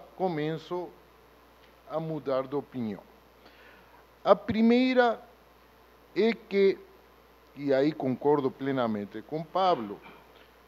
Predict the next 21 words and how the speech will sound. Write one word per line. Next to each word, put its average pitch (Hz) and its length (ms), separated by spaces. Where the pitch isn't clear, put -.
de 185 120
que 202 160
muito 240 440
do 208 100
que 175 80
acontece 160 580
hoje 127 280
como 143 260
parecendo 160 720
ser 147 360
produto 139 640
da 196 80
internet, 240 560
se - 180
enraiza 196 720
em 233 40
processos 202 720
que 233 260
antecedem 202 720
a - 20
internet. 90 460